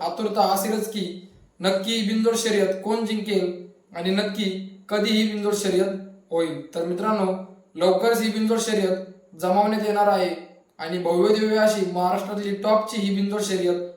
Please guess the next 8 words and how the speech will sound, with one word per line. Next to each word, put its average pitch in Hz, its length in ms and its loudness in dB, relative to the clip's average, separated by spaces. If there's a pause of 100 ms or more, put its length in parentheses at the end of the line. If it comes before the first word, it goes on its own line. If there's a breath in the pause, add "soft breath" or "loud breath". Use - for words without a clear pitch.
(140)
मोठ्या 208 340 0
रकमेची 202 300 -4
बिनजोड 190 320 -2
शर्यत 170 320 -2 (440)
होणार 170 300 -4 (360)
आहे. 170 260 -4 (260)
तर 170 100 0
मित्रांनो, 180 680 0